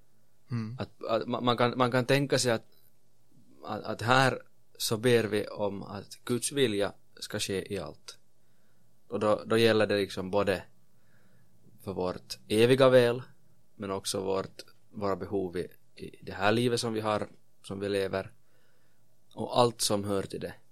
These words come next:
Speaker 2: Så att jag, jag tänker ganska enkelt så här att, att "Ske din vilja", den bönen så innehåller egentligen allt.
Speaker 1: Mm. Nej, jag håller nog med.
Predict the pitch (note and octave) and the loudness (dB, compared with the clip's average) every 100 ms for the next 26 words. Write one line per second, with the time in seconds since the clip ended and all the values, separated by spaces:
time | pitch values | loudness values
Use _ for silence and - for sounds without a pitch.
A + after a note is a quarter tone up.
0 | - - - - - - A2+ - - - | -20 -20 -20 -20 -6 2 2 0 -14 -20
1 | - - - - - - C#3 C#3+ E3+ D#3 | -20 -20 -20 -20 -6 2 4 8 8 6
2 | C#3 B2+ B2 B2+ A#2+ A#2 G#2 A2 G#2 G2+ | 4 4 4 2 4 0 0 0 0 -2
3 | G#2+ - - C#3 C#3 C#3 A2+ G#2 F#2+ F#2+ | -4 -2 2 4 6 4 2 0 0 -2
4 | G2 - A#2 B2+ B2 B2 A#2 G2+ F#2+ G#2+ | -6 -2 2 4 8 8 6 2 -2 -4
5 | C#3 B2+ G2 F#2+ F#2+ - - G#2 F#2 F#2 | -2 -2 -4 -6 -8 -12 -10 -6 -6 -6
6 | F2+ - - - - - - - - - | -10 -10 -8 -8 -10 -16 -18 -18 -20 -20
7 | - - - - - - B2 A2+ A2 - | -20 -20 -20 -20 -20 -8 -6 -6 -8 -16
8 | - - - - - - - - - - | -20 -20 -20 -20 -20 -20 -20 -20 -20 -20
9 | - - - B2+ C3 C3 B2+ C3+ C#3+ C#3 | -20 -20 -6 -4 0 0 0 0 0 2
10 | A#2 | 2